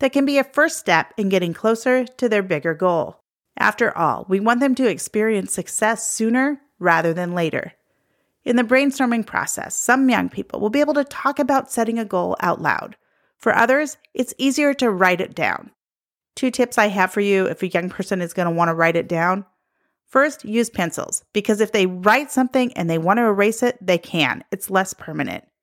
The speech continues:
And if you have them, use sticky notes, because those can be crumpled up and thrown away. I've seen young people panic because they didn't like what they wrote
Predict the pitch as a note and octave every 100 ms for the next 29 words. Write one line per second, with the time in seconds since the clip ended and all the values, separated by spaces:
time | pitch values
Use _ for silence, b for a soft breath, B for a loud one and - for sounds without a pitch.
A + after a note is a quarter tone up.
0 | _ _ _ - C#4 C#4+ D4+ C#4 C#4 C4+
1 | F#3 E3 F#3 - G#3 G3+ - F#3+ - D#3+
2 | C#3+ - - F#3+ G3+ F#3 G3+ G#3 G#3+ F3+
3 | D#3 - A#3 A#3 A3 G#3 G3+ G#3 C#3 D#3+
4 | - G3 F3 D#3+ C3+ - - _ _ _
5 | _ _ _ - A3 - D#4+ C4 G3+ G3+
6 | G#3+ - - - G3 E3+ A#2 F3 F#3+ F#3+
7 | G3+ G3+ F#3+ C4 C4+ B3+ B3+ A#3 F#3+ D#3
8 | D#3+ D#3+